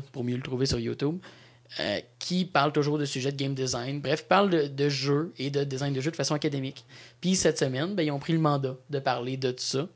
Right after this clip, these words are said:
parce que ça, euh, ça regroupe beaucoup des sujets qu'ils ont couverts. Puis, bref, ça, ça représente un peu le côté néfaste de vouloir utiliser ces, euh, ces techniques-là. Puis,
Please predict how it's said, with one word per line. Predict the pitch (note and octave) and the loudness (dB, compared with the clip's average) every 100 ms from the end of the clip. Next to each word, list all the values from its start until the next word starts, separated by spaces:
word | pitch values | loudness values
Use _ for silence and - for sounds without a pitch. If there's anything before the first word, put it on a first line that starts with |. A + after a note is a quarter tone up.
| - | -2
parce | C#3+ - | -2 2
que | D3+ | 0
ça, | D3 B2 | 2 -2
euh, | C3+ - - - - - - | -4 -10 -20 -20 -14 -12 -8
ça | - C3+ | -2 -2
regroupe | C3+ D#3 | 0 0
beaucoup | D3 E3 F3+ | 0 -2 -2
des | E3 | -2
sujets | E3 D3 D#3 | -2 -2 0
qu'ils | D3 | -2
ont | |
couverts. | C#3 C3+ B2 G#3 G3 _ - | -4 -4 -2 -4 -12 _ -4
Puis, | E3 E3+ F3 F3 E3+ - - F3+ - _ _ | -2 0 -2 -4 -6 -10 -18 -20 -20 _ _
bref, | - - C3 C#3 D#3 | -10 -2 2 2 2
ça, | C3 A#2+ | -2 -2
ça | C3 | -4
représente | B2+ C3+ C#3+ | -2 0 0
un | |
peu | |
le | C#3+ | 2
côté | C#3+ C#3 | 2 0
néfaste | C#3 C#3 C3 B2+ C3+ C#3+ | 0 0 -2 -2 -2 0
de | B2+ | -4
vouloir | B2 A#2+ A#2+ | -4 -6 -6
utiliser | A#2 A#2 A#2 B2+ | -8 -6 -4 -2
ces, | C3 - - G#1+ | -2 -2 -4 -6
euh, | - - - - | -8 -10 -20 -12
ces | - C3 | -2 0
techniques-là. | B2+ A#2+ A#2+ B2 G3 - - - - _ | 0 0 0 4 2 0 -20 -20 -20 _
Puis, | E3 F3+ G3 | 2 2 2